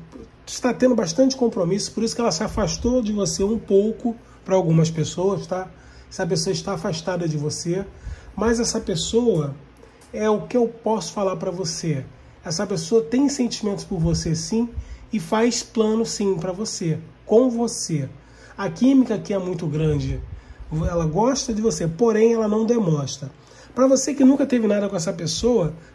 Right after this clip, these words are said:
essa pessoa pensa sim ter alguma coisa com você, tá, gente? Essa pessoa não brinca quando ela fala. Só que ela é uma pessoa muito reservada, ela não fala de si, não fala de sentimentos, tá?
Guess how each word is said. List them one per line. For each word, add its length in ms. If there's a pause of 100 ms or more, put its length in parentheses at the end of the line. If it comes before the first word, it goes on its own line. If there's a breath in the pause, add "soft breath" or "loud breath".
essa 280
pessoa 560
pensa 440
sim 280
ter 120
alguma 340
coisa 300
com 140
você, 360
tá, 240
gente? 380 (500 soft breath)
Essa 160
pessoa 320
não 220
brinca 320
quando 180
ela 140
fala. 340 (220 loud breath)
Só 160
que 100
ela 80
é 40
uma 100
pessoa 360
muito 220
reservada, 800
ela 140
não 160
fala 480
de 120
si, 400 (380 loud breath)
não 160
fala 460
de 120
sentimentos, 960
tá? 300